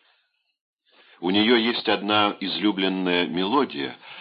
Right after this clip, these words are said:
которую она божественно играет на фортепиано, так просто, с таким чувством. Первая же нота этой песенки исцеляет меня от грусти, тревоги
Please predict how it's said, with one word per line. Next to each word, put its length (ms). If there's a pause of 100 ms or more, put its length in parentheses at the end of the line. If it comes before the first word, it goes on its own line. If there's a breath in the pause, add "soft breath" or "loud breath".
(180 loud breath)
которую 560
она 240
божественно 720
играет 580
на 120
фортепиано, 840 (380 loud breath)
так 300
просто, 680 (500 soft breath)
с 100
таким 360
чувством. 720 (540 loud breath)
Первая 420
же 180
нота 320
этой 340
песенки 760 (260 loud breath)
исцеляет 840
меня 340
от 260
грусти, 520
тревоги 800